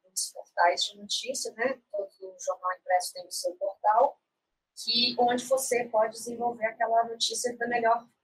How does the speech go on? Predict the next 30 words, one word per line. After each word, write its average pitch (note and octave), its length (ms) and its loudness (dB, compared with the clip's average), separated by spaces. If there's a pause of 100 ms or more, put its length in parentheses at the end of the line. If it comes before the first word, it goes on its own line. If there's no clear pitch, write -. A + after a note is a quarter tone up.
(240)
maneira, C#4 440 2
né? G3+ 280 0
Você - 200 -10
pode, G#4+ 500 -8 (1080)
o - 120 -20
seu G#3+ 240 -4
princípio, A3+ 560 -4
meio G#3+ 220 0
e G#3 60 -12
fim G#3 420 -8
ali, A3+ 460 -4
ele, A3+ 580 -4 (480)
eles G#3 280 -4
vão G#3+ 120 0
ser A3 200 -2
mais A3+ 360 2
lo-, A3 180 0
mais G#3 200 -4
extensos, A3+ 640 -2
mais G3+ 200 -4
completos, G3 760 -4
né? - 160 -4
Do - 120 -18
que G#3 220 -12
seria, G3+ 680 -2
por G3+ 180 -10
exemplo, - 380 -12
num G#3+ 180 -14
jornal G#3+ 300 -6
impresso. G3 600 -2